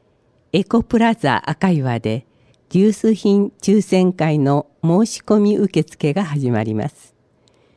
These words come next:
申し込み期間、九月十日木曜日から二十八日月曜日正午までの開館時間。場所、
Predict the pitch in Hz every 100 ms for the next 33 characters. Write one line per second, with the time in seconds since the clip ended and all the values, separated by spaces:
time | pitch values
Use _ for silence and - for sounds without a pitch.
0 | _ _ - 170 214 - - 196 190 -
1 | - 143 113 - _ _ _ _ _ -
2 | 240 233 - 139 - 165 147 143 - 143
3 | 120 - 165 - 175 196 175 143 139 135
4 | 131 123 - _ _ _ 190 220 - 170
5 | 151 139 165 - 170 147 - 160 - 151
6 | 156 - 165 151 123 113 113 _ _ _
7 | _ _ - 247 226 185 151 160 147 123
8 | 143 - - 147 151 - 147 143 131 -
9 | 117 117 _ _ _ _ _ _ _ -
10 | 151 - 160 151